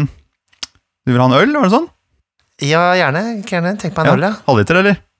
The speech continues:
Speaker 2: Ja.
Speaker 1: Ok, jeg skal se hva jeg kan få til. Her, vær så god.
Speaker 2: Eh, takk. Eh, hva,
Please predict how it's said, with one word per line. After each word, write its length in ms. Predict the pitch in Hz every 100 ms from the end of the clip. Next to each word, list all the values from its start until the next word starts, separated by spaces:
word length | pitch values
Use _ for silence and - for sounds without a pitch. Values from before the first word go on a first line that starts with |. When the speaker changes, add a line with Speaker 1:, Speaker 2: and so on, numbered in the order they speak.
| _ _ _ _ _ -
Speaker 2:
Ja. 140 | - - _ _ _ _ _ -
Speaker 1:
Ok, 200 | 117 123
jeg 260 | 127 - -
skal 140 | -
se 80 | 123
hva 60 | 120
jeg 60 | 127
kan 140 | 147
få 80 | 143
til. 160 | 151 254 - 170 160 - - - _ - - _ _ _ _ _ _ _ _ _
Her, 140 | 254 202
vær 100 | -
så 120 | 160
god. 140 | 135 - - _ _ _ _ _ _ _ -
Speaker 2:
Eh, 120 | -
takk. 260 | - 370 - - - _ _ _
Eh, 600 | 160 156 156 151 151 151 143 - _ _ _ _ _ _
hva, 160 | - 147